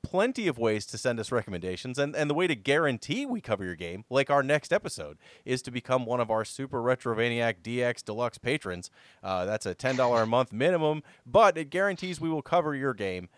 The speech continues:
Uh, next episode will be on Judge Dredd for the Super Nintendo, so that's one that a patron requested. We're gonna cover it, but even if you don't wanna give us money,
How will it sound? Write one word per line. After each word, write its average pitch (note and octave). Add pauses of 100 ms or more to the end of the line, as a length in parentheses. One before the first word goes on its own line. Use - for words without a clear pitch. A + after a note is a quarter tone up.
(140)
Uh, E2
next A#2
episode B2+
will C3
be C#3
on A#2 (340)
Judge C3
Dredd D3
for G#2
the F#2+
Super C3+
Nintendo, A#2
so F2+
that's G2+
one A#2
that G2+
a F#2+
patron B2
requested. C#3
We're G#2+
gonna F#2+
cover C3
it, F3+ (300)
but E3+
even A#3
if A3+
you A3
don't F3
wanna G#2
give A2+
us G#2
money, F2